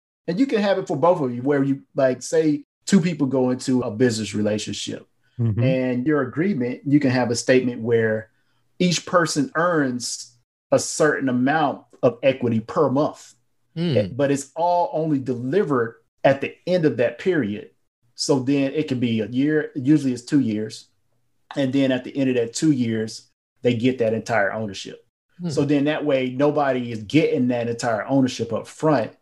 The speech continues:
Speaker 1: So then that venture takes off. They can't come back to you, having done no work, and be like, "You owe me some money because I have equity in this venture."
Speaker 3: Hmm.
Speaker 2: Man, I never knew about that shit.
Speaker 1: I mean, it's pretty much how a lot of, like, startups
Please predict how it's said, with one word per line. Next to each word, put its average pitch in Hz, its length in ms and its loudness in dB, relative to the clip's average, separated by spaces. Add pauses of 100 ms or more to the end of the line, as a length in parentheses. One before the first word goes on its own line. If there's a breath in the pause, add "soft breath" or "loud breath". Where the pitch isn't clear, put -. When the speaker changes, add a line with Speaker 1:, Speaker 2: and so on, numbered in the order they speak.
(320)
Speaker 1:
So 123 160 -4
then 123 240 0
that 123 240 2
venture 127 240 -2
takes 110 340 -2
off. 160 220 4
They 127 100 -2
can't 113 280 -2
come 117 180 0
back 113 200 2
to 110 100 -12
you, 131 200 2
having 113 280 0
done 110 220 0
no 110 140 0
work, 120 520 2 (320)
and 107 120 0
be 117 120 0
like, 113 260 0
"You 135 140 2
owe 120 120 0
me 113 140 -2
some 104 240 -4
money 120 300 2
because 107 340 -2
I 101 80 -2
have 107 180 -4
equity 98 460 -6
in 98 100 -10
this 98 160 -12
venture." - 380 -12 (840)
Speaker 3:
Hmm. 131 180 0 (300)
Speaker 2:
Man, 117 240 2
I 165 100 2
never 117 300 2
knew 165 200 2
about 107 260 0
that 104 180 0
shit. 98 380 -2 (240)
Speaker 1:
I 190 40 -2
mean, 254 140 4
it's 277 100 0
pretty 285 200 -2
much 196 240 4
how 175 420 0
a 147 100 -2
lot 151 260 2
of, 131 260 0
like, 127 240 -2
startups 131 720 0